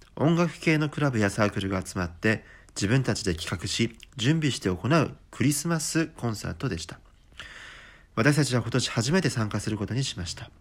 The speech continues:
参加を決めてから知ったことですが、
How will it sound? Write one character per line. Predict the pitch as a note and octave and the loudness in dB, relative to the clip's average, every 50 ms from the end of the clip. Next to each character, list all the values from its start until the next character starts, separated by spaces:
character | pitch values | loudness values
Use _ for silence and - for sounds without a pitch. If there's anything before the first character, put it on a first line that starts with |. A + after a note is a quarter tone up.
| - - - - - - - - - - - - - - - - | -20 -20 -20 -20 -20 -20 -20 -20 -20 -20 -18 -20 -20 -20 -20 -12
参 | - - C#3+ D3 D3+ | 2 6 6 6 8
加 | D3 D#3+ | 8 6
を | D#3+ D3 | 6 6
決 | - D#3 | 4 0
め | E3 D3+ | 0 2
て | E3+ | 2
か | - D3+ B2+ | 2 4 4
ら | A#2 G#2 | 4 4
知 | D#2+ - - | 2 0 -2
っ | - | 0
た | C3 A2+ | 0 0
こ | A#2 | 2
と | A#2 A#2+ | 0 0
で | A2+ G2+ | 0 0
す | - - G2+ | -2 -2 -2
が、 | F#2+ F2+ E2+ | -2 -2 -2